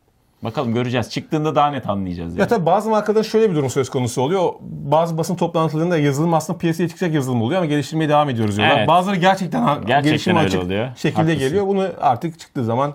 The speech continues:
Speaker 2: daha net gözlemleyebileceğiz. Ama sonucunda paket olarak bakıldığı zaman heyecan verici telefonlardan bir tanesi. Özellikle ses tarafında mesela Huawei, Huawei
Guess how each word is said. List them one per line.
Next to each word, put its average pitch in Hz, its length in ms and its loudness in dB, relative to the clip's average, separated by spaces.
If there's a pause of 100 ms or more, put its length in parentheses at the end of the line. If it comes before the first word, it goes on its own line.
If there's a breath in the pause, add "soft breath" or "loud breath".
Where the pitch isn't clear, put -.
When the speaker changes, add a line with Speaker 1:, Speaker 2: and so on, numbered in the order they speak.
(340 soft breath)
Speaker 2:
daha 127 140 2
net 131 160 -4
gözlemleyebileceğiz. 120 1080 -2 (200)
Ama 143 300 0
sonucunda 131 460 -4
paket 180 260 -2
olarak 131 260 0
bakıldığı 120 280 -2
zaman 147 180 -2
heyecan 139 320 0
verici 123 180 -2
telefonlardan 127 600 -2
bir 113 60 -6
tanesi. 113 240 -4
Özellikle 147 380 -2 (200 loud breath)
ses 175 260 -2
tarafında 127 340 -2
mesela 120 220 0
Huawei, 160 280 -2 (240 soft breath)
Huawei 175 500 0